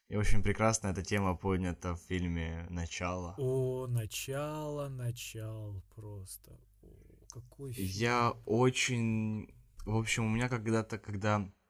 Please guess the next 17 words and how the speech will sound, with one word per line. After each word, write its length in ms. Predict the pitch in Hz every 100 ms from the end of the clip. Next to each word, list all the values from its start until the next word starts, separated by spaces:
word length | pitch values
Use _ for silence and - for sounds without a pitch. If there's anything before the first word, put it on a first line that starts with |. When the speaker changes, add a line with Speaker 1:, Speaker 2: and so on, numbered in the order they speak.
| _ _ _
Speaker 1:
«Начало» 400 | 110 101 113 101
вышло 360 | 101 98 - 92
в 340 | 87 87 95 87
две 160 | 98
тысячи 480 | 92 101 - 95 -
десятом 480 | 87 90 113 139 120
году, 400 | 95 85 98 101 _ _ _ _ _ -
у 60 |
меня 340 | 101 98 110 107
был 240 | 101 98
жёсткий 500 | 95 107 104 - 90
бзик, 420 | 85 85 113 127 - -
э, 160 | 92
по 100 | 90
поводу 1000 | 92 98 92 92 80 92 85 82 85 82 73 -
Ди 220 | - 95
Каприо. 680 | - 92 120 - 90 -